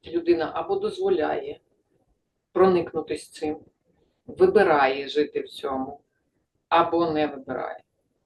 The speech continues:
Це перше. Якщо людина, котра чує,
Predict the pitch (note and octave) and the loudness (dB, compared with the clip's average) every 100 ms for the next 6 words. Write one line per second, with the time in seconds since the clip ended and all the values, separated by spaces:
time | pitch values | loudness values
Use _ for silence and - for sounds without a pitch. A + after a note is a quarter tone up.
0 | _ _ _ _ _ _ - - D#3+ D#3+ | _ _ _ _ _ _ -18 0 4 4
1 | D#3 - - - - - _ _ _ _ | 2 -2 -4 -4 -4 -18 _ _ _ _
2 | _ _ _ _ _ - F#3 G3 - - | _ _ _ _ _ -2 0 0 -8 -4
3 | B3+ A#3+ F#3 F#3 - D3+ C#3+ B2+ A#2 - | 4 4 4 2 0 0 -2 -4 -6 -12
4 | _ _ _ _ _ _ _ _ E3 F3+ | _ _ _ _ _ _ _ _ -6 -2
5 | G3 - - F#3 C#3+ C3 - | -2 -2 0 2 2 -2 -6